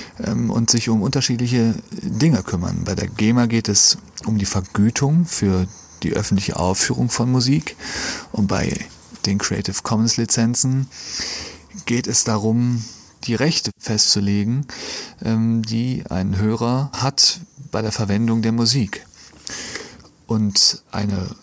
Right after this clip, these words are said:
Vergütung, ähm, für Creative Commons lizenzierte Musik, die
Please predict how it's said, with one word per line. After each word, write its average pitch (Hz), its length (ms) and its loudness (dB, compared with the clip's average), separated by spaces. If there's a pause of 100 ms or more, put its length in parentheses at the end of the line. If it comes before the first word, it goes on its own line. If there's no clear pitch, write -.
(140)
Vergütung, 98 840 0 (460)
ähm, 98 400 0 (240)
für 98 320 -2
Creative 98 420 -4 (140)
Commons - 840 2 (300)
lizenzierte 104 580 2
Musik, 107 520 2 (840)
die 143 280 2